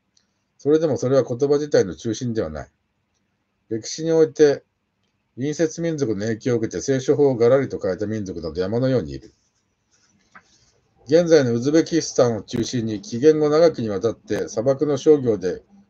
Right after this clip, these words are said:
活躍したソグド人などは、自らソグド文字という文字を作り出しながらも、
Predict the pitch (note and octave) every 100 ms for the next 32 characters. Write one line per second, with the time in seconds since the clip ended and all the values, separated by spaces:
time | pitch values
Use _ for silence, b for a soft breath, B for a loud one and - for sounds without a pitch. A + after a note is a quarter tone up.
0 | - G#2+ - B2+ A#2 A#2+ A#2+ - A#2+ C3
1 | D3 C3 G2 E2 D#2+ D2 - _ _ _
2 | _ _ D3 D#3+ D#3 B2+ G#2+ A#2+ C#3+ D#3
3 | D#3+ B2+ A#2+ G2 A2 C3 B2 - - B2+
4 | B2+ A#2 B2 A2+ E2+ E2 D#2